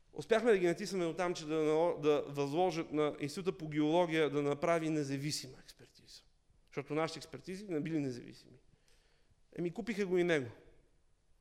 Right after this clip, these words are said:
бан е абсолютно продажна институция. РИОСВ продажна институция. мосв и госпожа Манева продажна.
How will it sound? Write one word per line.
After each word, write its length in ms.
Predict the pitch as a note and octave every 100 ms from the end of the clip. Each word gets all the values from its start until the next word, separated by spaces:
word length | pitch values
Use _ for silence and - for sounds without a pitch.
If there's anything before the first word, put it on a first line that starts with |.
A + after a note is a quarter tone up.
| _ D3
бан 440 | F#3 F#3 G#3+ A3+ -
е 60 | -
абсолютно 380 | - A3 F#3 D#3+
продажна 440 | D#3 D3+ B2 B2+
институция. 560 | B2+ - _ - - _ _ _ _ _ _ _ _ _ _ _ _ _ _ _ _ _ -
РИОСВ 480 | E3 A3 A3 G3 D#3
продажна 440 | - C#3+ F3 E3+
институция. 560 | E3 E3 - D3 - C#3+
мосв 400 | F3 G#3 - D#3+
и 140 | E3 C#3+
госпожа 420 | C#3 - D3+ D#3+
Манева 420 | E3 E3 D3 B2+
продажна. 580 | - C3 F3 D#3+ D#3+